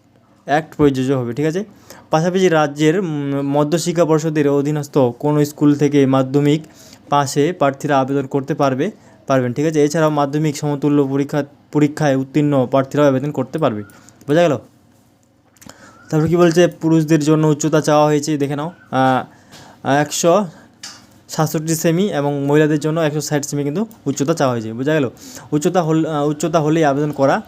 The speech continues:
যাবে, ঠিক আছে? এই উচ্চতা যদি, এই উচ্চতা যদি তোমাদের থাকে তাহলে কিন্তু তোমরা আবেদন করতে পারবে, ঠিক আছে? আহ, বয়স সীমা, এখানে আবেদন করার জন্য, উম, জন্য বয়স অন্তত আঠারো বছর হতে হবে।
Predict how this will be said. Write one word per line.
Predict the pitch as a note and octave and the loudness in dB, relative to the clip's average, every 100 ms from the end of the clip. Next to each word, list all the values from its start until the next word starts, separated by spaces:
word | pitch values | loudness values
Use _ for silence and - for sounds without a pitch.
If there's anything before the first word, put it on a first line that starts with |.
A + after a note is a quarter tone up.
| B2 | -2
যাবে, | B2+ A#2+ | -2 0
ঠিক | D3 | 0
আছে? | E3+ D3+ | 2 4
এই | D3 | 4
উচ্চতা | C#3+ D#3 D3+ | 2 0 2
যদি, | D#3 C#3+ D#3 | 2 2 2
এই | D#3 | 2
উচ্চতা | D#3 E3 D#3 | 4 4 4
যদি | D#3 | 4
তোমাদের | D#3 D3+ D3 | 2 2 0
থাকে | D#3 E3+ | 0 0
তাহলে | D3+ C#3+ | 2 0
কিন্তু | D3 D#3 | -2 -4
তোমরা | D3 C#3+ | 0 0
আবেদন | B2+ D3 | 0 -4
করতে | D3+ D3 | -6 -4
পারবে, | B2+ G#2+ A2 | -4 -4 -8
ঠিক | D#3 | -4
আছে? | D#3+ F3+ F3+ D#3+ - - - - - - - - - - | -2 -2 -6 -16 -20 -20 -20 -20 -20 -20 -20 -20 -20 -8
আহ, | C3+ C3+ C#3 C3+ C3 | 0 2 4 2 2
বয়স | D#3 F3+ | 4 4
সীমা, | F3 D#3 B2+ - | 2 0 -2 0
এখানে | D3 D#3+ E3 | -2 0 2
আবেদন | D#3 D3 E3 D#3+ | 2 0 -2 0
করার | D#3 D3+ | 0 0
জন্য, | D3+ C#3+ | -2 -4
উম, | E3+ D#3+ C#3+ C#3 C#3+ C#3 | -4 -4 -6 -4 -6 -2
জন্য | C#3 C3+ D3+ C3 | 0 0 -2 2
বয়স | C#3 C#3+ | 2 2
অন্তত | C#3 C#3 D3+ | -4 -2 0
আঠারো | D#3 C3+ C#3+ | 2 2 0
বছর | C#3 C3 C#3+ | -2 -2 -2
হতে | B2+ C#3+ | -2 -2
হবে। | C3+ C#3 | -2 -2